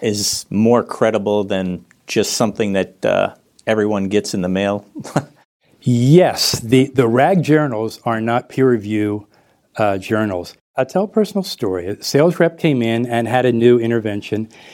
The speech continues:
Speaker 2: and I said, "I'd like to see the scientific evidence supporting that." It's a, a nice, nice individual. And he handed me the shiny sales sheet, and it was pretty. It had colors and had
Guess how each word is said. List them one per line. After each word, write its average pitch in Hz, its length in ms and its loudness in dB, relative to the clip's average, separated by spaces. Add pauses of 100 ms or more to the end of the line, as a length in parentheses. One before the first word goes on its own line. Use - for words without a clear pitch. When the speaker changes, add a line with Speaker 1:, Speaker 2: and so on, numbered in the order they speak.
(260)
Speaker 2:
and 113 400 0
I 113 220 -2
said, 110 200 -4
"I'd 104 140 -2
like 110 260 -2
to 131 100 -6
see 107 360 -2
the 104 140 -4
scientific 104 920 -4 (120)
evidence 120 440 0
supporting 196 560 2
that." 85 220 -14 (380)
It's 277 100 2
a, 240 60 6
a - 340 -6 (320)
nice, 185 340 4
nice 160 240 2
individual. 107 600 2 (720)
And 123 400 2
he 120 160 2
handed 143 280 4
me 147 200 4
the 139 100 2
shiny 135 340 0
sales 107 380 -4
sheet, - 320 -8
and 120 80 0
it 156 80 8
was 170 140 2
pretty. 123 340 4
It 135 80 6
had 123 260 -2
colors 113 520 -2
and 107 120 -4
had 110 320 -2